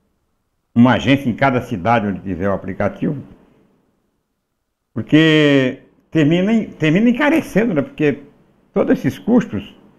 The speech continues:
terminam sendo repassados para, para o passageiro. E a ideia do, do aplicativo é exatamente ter um custo menor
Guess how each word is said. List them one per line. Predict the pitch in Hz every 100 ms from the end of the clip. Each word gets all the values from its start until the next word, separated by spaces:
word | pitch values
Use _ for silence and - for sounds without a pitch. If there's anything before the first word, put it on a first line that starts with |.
| _ _ _ -
terminam | 151 196 233
sendo | - 180 185 196 190 170 135 101 - - -
repassados | 120 - 151 - - 170 214 110 - - _ _ _ _ _
para, | - 131 135 131 120 101 80 - _ _ _ _ _ _ _ _ _ _
para | - 240
o |
passageiro. | 247 254 233 - 139 135 87 - _ _ _
E | -
a | 254
ideia | 254 117 127 117
do, | 127
do | 123 117 117
aplicativo | 120 156 - - 240
é | 247
exatamente | 254 196 170 190
ter | - 190
um | 226
custo | - 151 180 - 269 -
menor | 156 160 135 123 160 185